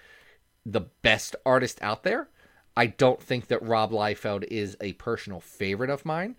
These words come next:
And I think of the Image founders, uh, he is easily the weakest,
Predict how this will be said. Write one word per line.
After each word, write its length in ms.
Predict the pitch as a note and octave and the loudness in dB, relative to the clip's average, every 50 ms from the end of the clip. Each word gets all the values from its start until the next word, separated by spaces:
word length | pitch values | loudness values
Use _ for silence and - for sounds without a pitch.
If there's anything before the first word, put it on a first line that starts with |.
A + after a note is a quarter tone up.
| - - - - | -18 -20 -14 -8
And 120 | C#3 C#3+ | -2 -2
I 40 | C#3+ | -2
think 300 | C#3 - - E3+ E3 - | -2 0 -2 -4 -2 2
of 240 | - D#3 C#3+ C#3 C#3 | 4 6 6 6 6
the 120 | C3+ C#3 C#3 | 4 -2 -2
Image 400 | - C#3+ D3 E3+ G3+ A3 - - | 0 0 0 0 0 -2 -4 -4
founders, 720 | - A2+ G2 F#2 F#2+ G2 G2+ G#2 G#2 A2+ - - - - _ - - - - - _ - _ - | -4 -4 -2 -2 -2 -4 -4 -2 -2 -2 -4 -6 -12 -18 _ -20 -20 -20 -20 -20 _ -20 _ 0
uh, 280 | A2+ A2 A2 A2 A2 - - _ | 2 2 4 4 2 0 -2 _
he 480 | - - - C#3 C3 C3 C3 C#3 C#3 - | -20 -10 -4 0 2 2 2 2 0 0
is 720 | C3+ C3 B2+ B2 B2 A#2+ A#2+ A#2+ B2 B2 A2+ - - - _ _ _ _ - | 0 0 2 2 2 2 0 0 -2 -2 -4 -6 -10 -14 _ _ _ _ -8
easily 640 | F3 E3+ D#3+ F3 F3+ E3 F3 E3 D#3 D#3 D#3 D3+ | -2 0 0 2 2 4 4 4 4 4 4 2
the 180 | C#3 C3 C3+ B2+ | 4 4 4 4
weakest, 1040 | A#2 G#2+ G#2+ A#2 D3+ F3+ - - C#3 B2 A#2 G#2 - - - - - _ _ - | 4 0 0 0 -2 -2 0 2 2 2 2 2 -2 -8 -14 -14 -16 _ _ -20